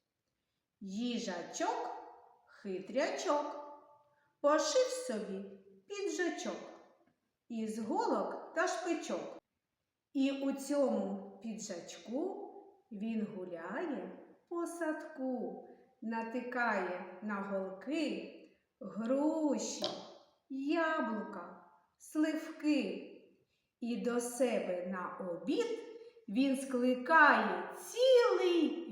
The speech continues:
рід. Малята,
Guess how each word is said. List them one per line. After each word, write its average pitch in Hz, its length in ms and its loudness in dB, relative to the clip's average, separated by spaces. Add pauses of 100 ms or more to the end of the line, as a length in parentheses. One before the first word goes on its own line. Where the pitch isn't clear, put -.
рід. 254 680 2 (3000)
Малята, 277 540 0